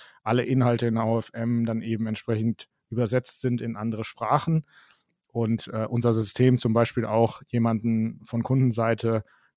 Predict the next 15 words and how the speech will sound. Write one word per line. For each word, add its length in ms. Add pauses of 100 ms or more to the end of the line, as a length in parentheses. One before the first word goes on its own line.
(120)
die 120
vielleicht, 480
äh, 320 (100)
dann 180
auch 120
das 160
erste 300
Schulungsmaterial 920
erstellt, 640
vielleicht 280
auch 80
aus 100
der 120
Praxis 460
herauskommt, 640